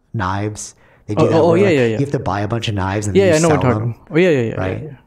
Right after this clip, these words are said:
Speaker 2: yeah.
Speaker 1: Uh, that's like a pyramid scheme. Like,
Speaker 2: It's a pyramid scheme,
Speaker 1: I
Speaker 2: yeah.
Speaker 1: buy off you, then I go to another investor.
Speaker 2: I've been to one of those things.
Speaker 1: Yeah, me too, yeah.
Speaker 2: Yeah, I've been to one of those, and I was like, "Oh, this
Speaker 1: Dude,
Speaker 2: is, this is
Speaker 1: Filipino
Speaker 2: dumb,
Speaker 1: people,
Speaker 2: bro."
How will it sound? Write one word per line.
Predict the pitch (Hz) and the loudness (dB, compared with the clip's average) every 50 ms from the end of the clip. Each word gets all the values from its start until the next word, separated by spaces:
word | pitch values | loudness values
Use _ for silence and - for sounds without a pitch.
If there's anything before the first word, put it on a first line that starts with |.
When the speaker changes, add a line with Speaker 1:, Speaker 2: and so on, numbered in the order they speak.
| _ - | _ -10
Speaker 2:
yeah. | - 104 95 | -8 -6 -6
Speaker 1:
Uh, | 92 | -4
that's | 92 113 110 - 123 | -4 -4 -4 -4 -6
like | 98 - | -6 -8
a | 92 | -8
pyramid | - - 98 92 90 98 95 | -8 -6 -6 -6 -6 -8 -8
scheme. | - - 107 104 101 101 | -8 -6 -6 -4 -4 -4
Like, | 101 95 90 | -4 -2 0
Speaker 2:
It's | 143 131 | 0 0
a | - | 0
pyramid | 165 147 127 - | 0 0 0 -2
scheme, | - - 123 - | -6 -10 -10 -6
Speaker 1:
I | - 95 | -4 -4
Speaker 2:
yeah. | 95 92 | -4 -2
Speaker 1:
buy | 92 92 87 87 90 | -2 -4 -4 -4 -4
off | 87 85 82 - | -4 -4 -6 -6
you, | 95 92 92 92 92 90 87 87 87 - - - - _ _ _ _ _ - | -6 -4 -4 -2 -2 -4 -6 -6 -10 -14 -20 -20 -20 _ _ _ _ _ -10
then | 104 98 92 | -10 -10 -8
I | 85 95 92 90 90 | -8 -8 -8 -8 -6
go | 92 98 104 95 | -6 -4 -4 -4
to | 92 - 98 | -4 -4 -4
another | 87 87 85 87 87 | -4 -4 -4 -4 -6
investor. | 85 82 - 156 | -4 0 2 2
Speaker 2:
I've | 156 175 214 226 | 2 2 0 0
been | - | 2
to | 147 | 2
one | 127 117 | 2 2
of | 113 107 | 2 0
those | 107 110 - - | -2 -4 -8 -12
things. | - - - - - - _ _ - | -18 -18 -20 -20 -20 -20 _ _ -6
Speaker 1:
Yeah, | 156 160 | -6 -4
me | 156 156 135 | -4 -4 -2
too, | 151 165 135 104 | -2 -2 -2 -2
yeah. | 113 113 101 87 - - | -4 -4 -6 -6 -4 0
Speaker 2:
Yeah, | - 151 135 | 2 2 4
I've | 139 143 | 4 4
been | 175 175 | 4 4
to | 170 | 4
one | 143 123 | 4 4
of | 117 | 2
those, | 113 110 117 | 2 2 0
and | |
I | 117 | 0
was | 113 117 | 0 0
like, | 113 - - _ _ _ _ _ _ _ _ _ - | -2 -4 -6 _ _ _ _ _ _ _ _ _ -6
"Oh, | 151 127 | -6 -4
this | 135 156 - - - | -2 -2 -2 -2 -2
Speaker 1:
Dude, | 143 | -2
Speaker 2:
is, | |
this | - - - | -2 -2 0
is | - 135 120 | 0 0 0
Speaker 1:
Filipino | 113 110 | 2 2
Speaker 2:
dumb, | 131 156 180 135 | 2 2 2 2
Speaker 1:
people, | 110 120 117 | 0 0 0
Speaker 2:
bro." | - - - 127 | -2 -2 -2 -2